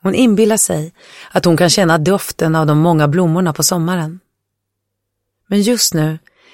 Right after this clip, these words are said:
kan hon känna croissanterna dofta, och hon hinner precis tänka att de snart måste vara färdiga innan äggklockan ringer.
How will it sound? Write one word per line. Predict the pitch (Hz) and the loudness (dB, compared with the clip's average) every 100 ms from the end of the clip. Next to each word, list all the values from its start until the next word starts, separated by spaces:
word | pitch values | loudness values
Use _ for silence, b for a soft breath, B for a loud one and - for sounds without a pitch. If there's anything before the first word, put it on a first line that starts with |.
| b | b
kan | 165 | 0
hon | 160 | 0
känna | 147 170 156 | 2 0 0
croissanterna | 147 165 151 - 170 160 - 151 | -2 -4 -2 -2 -2 -4 -4 -4
dofta, | 143 151 - 180 165 _ _ b b | -4 -8 -8 -12 -12 _ _ b b
och | b - | b -2
hon | 165 | 2
hinner | 185 196 | 4 2
precis | 208 226 - - 247 - | 2 0 0 0 0 -2
tänka | - 185 143 156 147 - | -2 -2 -2 -4 -4 -6
att | 165 | -6
de | 160 | -2
snart | 143 202 202 - | -2 0 -2 -4
måste | 151 - | -6 -2
vara | 151 147 | -2 -2
färdiga | - 170 156 190 160 _ _ _ _ | -2 -4 -4 -6 -8 _ _ _ _
innan | - 151 147 | -2 0 2
äggklockan | 147 127 - 165 156 | 0 -2 -6 -2 -2
ringer. | 147 165 151 151 | -2 -4 -6 -10